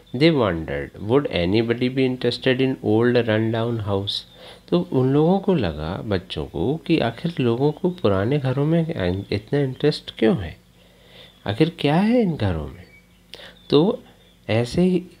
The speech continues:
मतलब आपने भी देखा होगा आपके घर के आसपास भी कोई पुराना घर होगा या आप अपने जिस घर में रहते हैं आप उसकी भी हिस्ट्री पता कर सकते हैं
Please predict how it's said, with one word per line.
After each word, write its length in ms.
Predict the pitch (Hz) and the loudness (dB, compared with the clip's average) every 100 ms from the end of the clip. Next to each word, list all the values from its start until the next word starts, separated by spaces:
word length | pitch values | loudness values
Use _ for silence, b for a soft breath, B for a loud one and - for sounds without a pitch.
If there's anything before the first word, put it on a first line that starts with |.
| - - | -18 -8
मतलब 180 | 120 156 | 0 4
आपने 400 | 139 117 - 160 | 4 2 0 0
भी 80 | 156 | 2
देखा 280 | 156 147 147 | 0 -2 -2
होगा 200 | 139 135 | -2 -2
आपके 280 | 120 - 131 | -2 -4 -4
घर 200 | 127 123 | -4 -4
के 120 | 131 | -2
आसपास 500 | 120 117 - 127 123 | -2 -4 -4 -4 -2
भी 140 | 123 | -4
कोई 200 | 120 123 | 0 0
पुराना 500 | 117 117 110 98 107 | 0 0 0 0 0
घर 200 | 107 104 | 0 -2
होगा 300 | 101 95 95 | -2 -4 -4
या 200 | 92 104 | 0 2
आप 160 | 98 104 | 2 2
अपने 300 | 110 113 120 | -2 -2 -2
जिस 300 | 110 110 117 | 0 2 2
घर 200 | 117 117 | 2 0
में 160 | 113 123 | 0 -2
रहते 340 | 117 117 117 | -2 -4 -2
हैं 100 | 135 | -2
आप 180 | 95 80 | -2 -2
उसकी 340 | - 82 - 101 | -4 -4 -4 -4
भी 200 | 104 117 | 0 2
हिस्ट्री 440 | 107 110 - - | 2 -2 -2 -2
पता 300 | 113 110 107 | -2 0 0
कर 180 | 107 101 | 0 -2
सकते 440 | - 98 - - | -2 -6 -6 -8
हैं 120 | 90 | -8